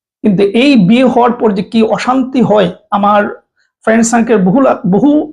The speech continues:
ফ্রেন্ড সার্কেলের মধ্যে আছে। যেমন কয়েকদিন আগে একটা ঘটনা বলি, অল্প বলছি, আমার হিন্দু ফ্রেন্ড ডিভোর্সের পর্যায়ে আছে, তাদেরও চার বছর রিলেশন ছিল, অনেক বড় বড় কথা বলতো এই মেয়ে, কারণ সে যেহেতু আমার ক্লোজ ফ্রেন্ড, আমাকে এই চ্যাটগুলো দেখিয়েছে।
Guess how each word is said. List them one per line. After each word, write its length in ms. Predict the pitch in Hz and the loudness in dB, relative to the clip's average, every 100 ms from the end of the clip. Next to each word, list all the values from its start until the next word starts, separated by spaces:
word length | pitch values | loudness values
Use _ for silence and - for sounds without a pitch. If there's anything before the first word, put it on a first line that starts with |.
| _ | _
ফ্রেন্ড 240 | - 226 220 | -4 -2 -2
সার্কেলের 400 | 208 190 220 214 | -4 -2 0 0
মধ্যে 240 | 202 190 | 0 0
আছে। 300 | - - 320 - _ _ _ - | -2 -4 -6 -6 _ _ _ -2
যেমন 180 | 220 220 | 0 0
কয়েকদিন 340 | 233 220 226 | 0 0 0
আগে 160 | 214 214 | 0 -2
একটা 180 | 214 208 | -2 -2
ঘটনা 340 | - 240 208 | -2 0 0
বলি, 320 | 190 330 - - _ | 0 -2 -4 -14 _
অল্প 400 | - - - 233 | -6 -2 0 0
বলছি, 340 | 220 196 - | 0 0 -2
আমার 380 | 233 - - - - | -4 -4 -6 -10 -2
হিন্দু 280 | 214 226 226 | 0 2 0
ফ্রেন্ড 380 | 226 220 269 - _ _ _ _ _ - | -2 -4 -4 -12 _ _ _ _ _ -4
ডিভোর্সের 420 | 170 254 254 269 226 | 2 2 2 0 0
পর্যায়ে 340 | 226 196 190 | 0 2 2
আছে, 200 | 190 - - - | 0 -6 -14 -4
তাদেরও 260 | 202 220 226 | -2 0 0
চার 240 | 214 196 | 0 -2
বছর 240 | 202 220 | -2 -2
রিলেশন 360 | 214 208 202 196 | -2 -2 -2 -4
ছিল, 260 | 190 247 349 - | 0 -2 -2 -4
অনেক 240 | 202 185 185 | -2 0 2
বড় 140 | 190 | 2
বড় 200 | 180 190 | 2 0
কথা 260 | 190 196 196 | -2 -2 0
বলতো 520 | 202 190 269 339 - | 0 0 -2 -2 -8
এই 100 | 208 | -2
মেয়ে, 300 | 202 247 349 _ _ _ _ | 0 0 -4 _ _ _ _
কারণ 140 | - 190 | -2 -2
সে 160 | 202 | 0
যেহেতু 200 | 196 208 | 0 2
আমার 240 | 214 214 - | 0 0 -2
ক্লোজ 440 | - 226 226 226 | -4 0 0 0
ফ্রেন্ড, 260 | 226 254 196 | -2 -2 -2
আমাকে 260 | 185 190 | -4 -2
এই 240 | 202 196 185 | -2 -2 -2
চ্যাটগুলো 360 | 196 185 202 | -4 -2 -2
দেখিয়েছে। 520 | 175 185 226 214 - | 0 -2 0 -2 -2